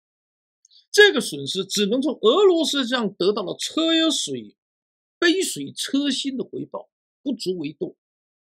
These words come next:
所以汤明辉认为，假设有关俄罗斯克格勃告知秦刚叛国的传言的指控是真的话，也许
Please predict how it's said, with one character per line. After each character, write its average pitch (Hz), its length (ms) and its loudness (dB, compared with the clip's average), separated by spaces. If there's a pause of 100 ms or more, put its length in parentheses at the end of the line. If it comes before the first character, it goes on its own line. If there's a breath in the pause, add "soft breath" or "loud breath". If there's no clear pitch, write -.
(380 soft breath)
所 196 240 4
以 180 220 -2
汤 254 260 -4
明 240 440 0
辉 220 200 -6
认 175 200 -8
为， 101 180 -20 (880)
假 143 320 0
设 311 340 -4 (600)
有 196 200 6
关 233 140 2
俄 240 240 2
罗 349 160 2
斯 254 140 -6
克 240 180 -2
格 214 120 4
勃 175 360 -4 (100)
告 294 300 2
知 214 400 -6 (100)
秦 233 480 -2
刚 247 320 -2
叛 349 480 -2
国 175 140 0
的 185 60 -4
传 151 280 -10
言 160 140 -8
的 170 80 -4
指 - 300 -8
控 - 280 -6
是 - 160 -10
真 156 320 -6
的 139 80 -8
话， - 200 -14 (680)
也 170 240 4
许 - 320 -8